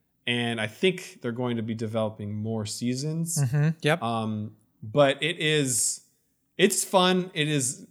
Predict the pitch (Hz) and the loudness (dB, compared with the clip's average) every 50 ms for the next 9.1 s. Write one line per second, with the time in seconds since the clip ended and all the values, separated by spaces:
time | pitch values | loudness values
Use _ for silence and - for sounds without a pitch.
0 | _ _ - - - 190 190 170 175 185 180 175 170 170 165 165 170 - 139 127 | _ _ -6 -2 -2 -2 -2 0 0 2 2 4 2 2 0 -2 -4 -2 0 0
1 | 120 117 110 - - _ _ _ _ _ _ _ _ _ - 160 156 156 156 151 | 0 0 -2 -4 -12 _ _ _ _ _ _ _ _ _ 0 0 0 2 2 0
2 | 143 135 - - 143 143 139 135 127 120 117 110 110 - - 143 151 175 185 - | -2 -2 -2 -2 -2 -2 -2 -2 0 0 0 -2 -4 -12 -10 -10 -8 -8 -10 -14
3 | _ _ _ _ _ _ _ _ _ _ _ _ - 180 185 - 262 294 269 202 | _ _ _ _ _ _ _ _ _ _ _ _ 4 4 6 6 8 8 8 10
4 | 185 185 185 202 190 - - - - - 165 151 160 160 143 151 151 147 - 156 | 10 8 8 8 6 2 -2 -4 -4 -6 -4 -2 0 2 2 2 2 2 0 0
5 | 151 151 147 143 139 131 135 - 147 127 127 131 - - 139 123 120 123 127 123 | 0 2 2 0 0 -2 -2 0 2 4 4 2 0 -2 -4 -2 -2 0 0 0
6 | 113 120 120 120 120 123 127 127 - _ - 117 113 117 113 113 113 117 123 120 | 0 2 2 2 2 0 -2 -4 -8 _ -4 -2 -2 0 0 0 0 0 0 0
7 | 143 139 139 139 - 127 120 120 117 117 117 117 113 107 101 98 - - - 127 | 0 0 -2 -2 -4 -4 -2 0 0 0 0 -2 -2 -4 -6 -6 -8 -4 -4 -2
8 | 120 117 120 117 113 110 107 - - 117 113 110 110 113 113 113 110 107 107 101 | -2 0 -2 -2 -4 -4 -6 -6 -2 0 0 0 0 0 0 0 0 0 -2 -4
9 | - | -8